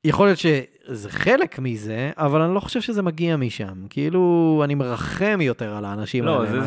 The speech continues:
Speaker 2: איזשהו, יש
Speaker 1: צוחק
Speaker 2: אנשים
Speaker 1: עליהם.
Speaker 2: שיש בהם צורך כזה מאוד עמוק להאמין בזה שזה, הדברים הם לא כמו שאומרים להם, ו-, יש, אני פשוט באמת מאמין שיש אחוז מסוים באוכלוסייה שיקנה כל קונספירציה שהיא.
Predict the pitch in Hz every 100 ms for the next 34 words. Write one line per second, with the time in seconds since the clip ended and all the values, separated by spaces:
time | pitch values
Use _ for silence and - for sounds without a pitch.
0 | 147 170 185 185 127 107 190 175 196 185
1 | 170 180 165 151 - 143 139 135 139 135
2 | 135 139 120 110 113 123 120 110 107 110
3 | - 101 101 101 98 98 101 110 113 104
4 | 107 143 - 117 101 110 107 110 107 104
5 | 101 101 101 208 - _ _ _ _ _
6 | _ _ - 156 - 147 135 127 156 180
7 | 131 127 139 190 165 151 156 139 151 -
8 | 156 156 143 131 139 139 117 104 131 160
9 | 151 120 110 - _ _ _ _ _ _
10 | _ _ 143 - 127 - 123 127 113 117
11 | 98 - 101 98